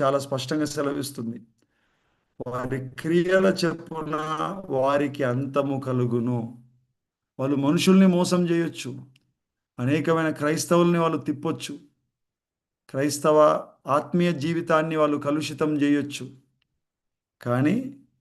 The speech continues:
ఎవరు చేస్తున్నటువంటి పనులను బట్టి వారు ప్రతిఫలాన్ని పొందుకుంటారు. మొట్టమొదట నేను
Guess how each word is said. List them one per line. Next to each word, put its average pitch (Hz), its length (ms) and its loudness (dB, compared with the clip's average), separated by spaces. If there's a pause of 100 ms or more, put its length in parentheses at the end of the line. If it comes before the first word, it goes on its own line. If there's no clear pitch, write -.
(340)
ఎవరు 160 300 4
చేస్తున్నటువంటి 175 880 2
పనులను 160 500 -2
బట్టి 147 320 0
వారు 160 240 2
ప్రతిఫలాన్ని 147 760 2
పొందుకుంటారు. 120 1000 -4 (1700)
మొట్టమొదట 156 560 2 (280)
నేను 156 280 0